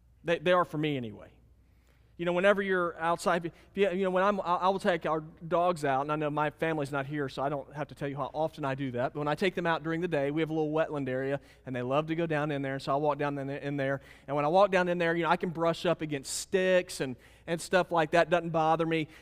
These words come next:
Um, I can walk, walk through spider web. You know, there's always, 'cause there's always those big wolf spiders. You know,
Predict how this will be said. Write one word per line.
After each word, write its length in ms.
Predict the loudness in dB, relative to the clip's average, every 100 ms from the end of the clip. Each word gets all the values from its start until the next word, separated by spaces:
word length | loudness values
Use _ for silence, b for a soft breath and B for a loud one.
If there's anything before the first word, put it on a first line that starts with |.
| 0
Um, 140 | 4
I 140 | 6 6
can 160 | 4
walk, 180 | 2 0 B B
walk 260 | 2 2 2
through 160 | -6
spider 560 | -6 -6 0 4 4 2
web. 300 | 0 2 2
You 60 | 0
know, 40 |
there's 160 | -2 0
always, 180 | -2
'cause 120 | -2 -6
there's 140 | -2
always 180 | -2 -2
those 160 | -2
big 160 | -2 -2
wolf 240 | -2 -4
spiders. 680 | -2 -2 0 0 -4 -6 -10 -2
You 60 |
know, 100 | -2